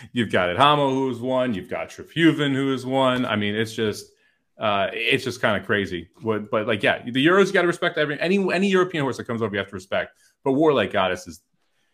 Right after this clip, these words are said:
sometimes coming to these races, you're like, "That's a good horse." That's a, like, and that it's actually a standout in a division. Warlike Goddess, if she goes to the turf, is a standout over these boys. She would have been able to beat, win a lot of these races all year long if she was in them. I mean,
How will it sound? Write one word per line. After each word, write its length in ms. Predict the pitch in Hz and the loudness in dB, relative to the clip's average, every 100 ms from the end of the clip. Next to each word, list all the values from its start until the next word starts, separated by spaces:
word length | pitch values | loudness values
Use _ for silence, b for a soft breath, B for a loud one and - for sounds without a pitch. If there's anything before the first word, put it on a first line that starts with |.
| _ | _
sometimes 520 | - 185 226 226 196 | -4 -2 2 2 2
coming 240 | - 170 156 | 0 -2 0
to 40 | |
these 160 | 135 110 | 0 2
races, 280 | 117 110 98 | 0 0 -4
you're 80 | 92 | 0
like, 60 | |
"That's 240 | 107 107 98 | 2 2 0
a 40 | |
good 220 | 80 95 | -8 -8
horse." 440 | 71 85 65 - - - | -8 -10 -12 -18 -20 -6
That's 260 | 107 110 | -2 -2
a, 160 | 101 87 95 | -4 -10 -6
like, 240 | 113 92 | -6 -4
and 140 | 110 110 | -4 0
that 260 | 110 120 | -2 -4
it's 160 | 113 113 | -12 -2
actually 340 | 135 - 123 | -2 -2 -4
a 40 | 110 | -4
standout 680 | - - 113 107 98 98 | -4 -4 -2 0 0 -2
in 100 | 101 | -4
a 60 | 98 | -6
division. 480 | 90 95 110 131 120 | -6 -6 -4 -4 -2
Warlike 320 | 175 247 226 | 0 0 0
Goddess, 300 | 139 131 104 | 0 0 -4
if 60 | |
she 140 | - 143 | -14 -8
goes 200 | 139 135 | -6 -6
to 80 | 104 | -10
the 60 | |
turf, 180 | 123 113 | -8 -8
is 80 | 92 | -8
a 20 | |
standout 380 | - 110 104 92 | -14 -10 -6 -6
over 160 | 90 | -6
these 140 | 85 78 | -10 -18
boys. 280 | - 78 - | -16 -16 -10
She 120 | 175 | -2
would 160 | 196 | 0
have 60 | 190 | 0
been 100 | 156 | 0
able 180 | 139 123 | -2 -4
to 100 | 110 | -6
beat, 280 | 113 107 - _ - | -6 -6 -8 _ -2
win 120 | 151 | 0
a 60 | 117 | 2
lot 240 | 107 123 | 4 4
of 100 | 117 | 4
these 180 | 113 101 | -2 -2
races 440 | 101 98 - - - | -2 -4 -6 -18 -6
all 240 | 101 113 | 0 0
year 220 | 101 107 | 0 -2
long 280 | 101 95 87 | -2 -2 -4
if 80 | 82 | -10
she 200 | - 113 | -12 -10
was 200 | 95 90 | -8 -10
in 180 | 107 85 | -14 -14
them. 180 | 78 _ | -16 _
I 280 | _ _ 131 | _ _ -6
mean, 280 | 123 131 | -6 -6